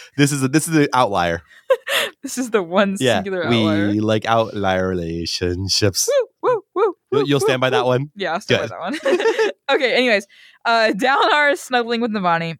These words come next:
Speaker 2: Um, he's feeling good. High storm hits. He starts, he gets into a vision. And he hops in this vision and immediately recognizes it.
Speaker 1: Yeah.
Speaker 2: And he's like, "Wait a minute.
Speaker 1: What's he see, though?
Speaker 2: I know where this is." He is, um, okay, I will read it. He says, he,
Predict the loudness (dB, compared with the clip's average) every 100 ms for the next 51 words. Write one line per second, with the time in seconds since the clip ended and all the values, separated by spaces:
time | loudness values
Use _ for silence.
0 | _ -2 0 0 -4 -8 -8 -8 -2 0
1 | 0 -2 2 2 4 2 4 2 2 -4
2 | 0 0 -2 -6 -6 -4 -2 0 0 0
3 | -4 -6 -20 -20 _ _ -20 -6 0 2
4 | 2 2 -2 -6 -2 -2 0 -2 -2 -4
5 | -6 0 0 2 -2 -2 -4 -4 -4 -4
6 | -2 -2 0 -2 -2 0 -2 0 -2 -2
7 | -6 -2 -2 0 -2 -6 _ -4 0 2
8 | 0 0 -4 -8 -10 _ _ _ _ _
9 | _ _ _ _ -4 -2 2 4 6 4
10 | 4 2 2 2 -2 -6 -12 -20 _ _
11 | _ _ _ _ -20 -8 -6 -6 -4 -4
12 | -2 -4 -6 -6 -8 _ _ _ _ -6
13 | 2 2 2 -4 _ _ _ _ _ _
14 | _ -12 -10 -10